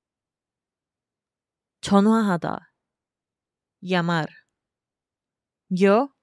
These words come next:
llamo. Tú llamas. Él llama.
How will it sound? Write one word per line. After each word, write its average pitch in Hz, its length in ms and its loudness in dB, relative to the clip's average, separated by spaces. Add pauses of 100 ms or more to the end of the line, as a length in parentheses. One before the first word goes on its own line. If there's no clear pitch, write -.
(420)
llamo. 175 540 -2 (1500)
Tú 226 380 0 (560)
llamas. 185 800 -4 (1300)
Él 202 420 -2 (420)
llama. 170 540 -2